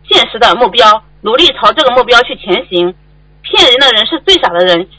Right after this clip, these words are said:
永远懂得你能骗得到他，也是因为前世他欠了你，萍水相逢，永远不会被你盯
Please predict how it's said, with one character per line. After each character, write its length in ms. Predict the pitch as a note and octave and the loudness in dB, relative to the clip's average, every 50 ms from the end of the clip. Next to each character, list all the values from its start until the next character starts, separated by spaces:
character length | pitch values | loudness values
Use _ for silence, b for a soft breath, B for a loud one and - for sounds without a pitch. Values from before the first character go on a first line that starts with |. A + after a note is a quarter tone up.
| b b - | b b -4
永 180 | A#3 C4 D#4 | -2 0 2
远 160 | E4+ E4 D#4+ D4+ | 2 2 2 2
懂 220 | - G#3 G3 G3 | 0 -2 -2 0
得 140 | F#3 A3 A#3+ | 0 0 0
你 180 | B3 A3 G#3+ G3+ | 0 -2 -4 -6
能 220 | G#3 A#3 C4 C4+ | -4 -4 -6 -6
骗 200 | - - G#4 F4+ D4 | -6 -4 -2 0 2
得 80 | C#4 | 2
到 160 | C4+ D4+ - - | 4 4 2 2
他， 300 | - B3+ A#3 A3 F#3 - - - - | 2 2 0 0 0 -2 -8 -10 -4
也 120 | - A#3 | -2 -2
是 160 | B3 - F4+ | 0 0 2
因 140 | E4 F4 F#4 | 2 4 4
为 100 | F4+ F#4 | 4 2
前 160 | F4+ - - G#3 B3+ | 2 0 -2 -2 -2
世 80 | - - - | -2 -2 0
他 100 | - D4 D4 | 0 -2 0
欠 200 | - G4 F#4 D4+ | 0 0 2 2
了 80 | D4+ | 2
你， 240 | D4+ C#4 G#3 D#3 - _ _ b b b b | 2 0 -4 -6 -8 _ _ b b b b
萍 180 | - - C#4 D#4 | -6 -2 -2 0
水 220 | F4 G4 - - - | 2 0 0 0 0
相 160 | C#4+ C#4 C#4+ C#4+ | 2 2 2 2
逢， 240 | - G#3+ G#3+ A3 A3 | 0 -4 -6 -4 -2
永 100 | A3+ C4+ | -2 0
远 140 | E4 D#4 B3 G#3 | 2 0 0 2
不 100 | - B3+ | 0 0
会 100 | B3+ E4 | 0 0
被 120 | - D4 D4+ B3+ | -2 -2 -2 -2
你 120 | G3 E3 | -2 -4
盯 160 | F3+ - C4+ | -4 -2 -2